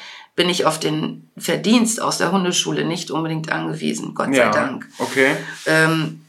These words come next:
Speaker 1: weil viele dann auch gesagt haben, "Wie machst du das? Du kannst doch jetzt nicht deine Selbstständigkeit aufgeben.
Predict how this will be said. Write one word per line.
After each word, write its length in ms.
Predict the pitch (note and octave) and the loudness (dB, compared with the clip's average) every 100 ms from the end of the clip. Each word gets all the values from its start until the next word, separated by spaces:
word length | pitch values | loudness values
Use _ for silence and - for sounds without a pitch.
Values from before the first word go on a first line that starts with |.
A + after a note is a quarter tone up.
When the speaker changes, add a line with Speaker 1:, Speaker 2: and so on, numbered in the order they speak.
| _ _ _ _ _ - - - | _ _ _ _ _ -20 -20 -10
Speaker 1:
weil 220 | - E3 | 2 2
viele 260 | E3 A3 G3 | 4 6 6
dann 180 | F#3 F3+ | 6 2
auch 140 | F3 | -2
gesagt 300 | F3 F3+ F#3+ | 0 0 2
haben, 240 | F#3 E3 D#3+ | -2 -2 -6
"Wie 80 | |
machst 360 | E3+ F#3+ A3 - | 0 0 0 -4
du 40 | |
das? 300 | - - - | -4 -6 -6
Du 100 | - | -8
kannst 260 | - F#3 - | -2 -2 -2
doch 100 | E3 | -2
jetzt 260 | F3+ E3+ F3 | -4 -4 -8
nicht 180 | E3+ | -4
deine 180 | E3+ D#3+ | -4 -2
Selbstständigkeit 680 | F3+ F3+ G#3 F#3+ F#3 F#3 F#3 | -4 -2 -2 -2 -2 -2 0
aufgeben. 540 | F#3 F3+ G#3 G3 F#3 | 0 0 0 2 0